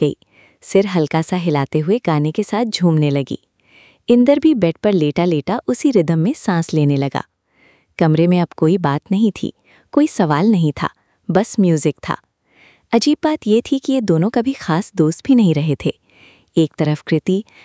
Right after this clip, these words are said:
लापरवाह, बेधड़क, अपनी शर्तों पर जीने वाली लड़की,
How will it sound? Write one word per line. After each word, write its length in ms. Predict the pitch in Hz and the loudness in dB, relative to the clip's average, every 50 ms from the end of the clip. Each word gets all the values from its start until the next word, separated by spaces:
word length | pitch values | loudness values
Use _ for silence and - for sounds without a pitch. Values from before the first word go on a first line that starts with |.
| _ _ - | _ _ 0
लापरवाह, 580 | 226 226 220 - - 254 254 233 202 180 175 202 | 2 2 2 2 2 0 2 2 0 0 -2 -4
बेधड़क, 720 | - _ - 180 196 208 220 - 190 190 156 147 - - - _ - - - - - | -8 _ 0 2 2 2 2 2 0 0 0 0 -2 -6 -14 _ -20 -20 -12 -4 -2
अपनी 280 | 247 247 - - 330 339 | -2 -2 0 0 0 0
शर्तों 380 | - - 185 147 - - 196 | 0 -2 -2 -2 -2 -2 -2
पर 140 | - 226 208 | 0 0 0
जीने 280 | 170 - 160 156 156 151 | 0 0 2 2 2 2
वाली 240 | 147 143 143 147 | 0 0 0 -2
लड़की, 380 | 143 143 143 143 - - 147 - | -2 -2 -4 -4 -4 -6 -8 -8